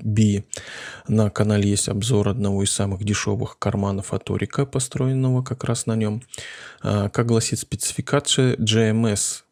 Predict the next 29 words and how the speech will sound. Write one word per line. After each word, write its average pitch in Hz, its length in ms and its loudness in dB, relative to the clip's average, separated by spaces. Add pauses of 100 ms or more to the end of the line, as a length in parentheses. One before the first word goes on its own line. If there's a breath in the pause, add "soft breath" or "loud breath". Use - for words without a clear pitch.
(160)
пятьсот - 320 0
восемьдесят 101 640 -2
три — 135 240 2
это 98 720 -4
мост, 104 480 -2
мостовой 104 340 0
контроллер 127 800 -2
от - 320 -2 (180)
U 113 280 2
S 110 140 -2
B 113 240 2
три 101 360 -4 (220)
точка - 540 -4 (800)
два 107 440 0
Gen 98 320 -2
два 110 320 0
или 104 180 2
три 98 280 0
точка - 380 -6
один 123 280 0
Gen 123 220 0
два 110 280 0 (540 loud breath)
к - 100 -2
P - 120 0
C - 180 2
I 151 180 4
Express 123 600 2
Gen 98 460 0 (580)
три 131 440 2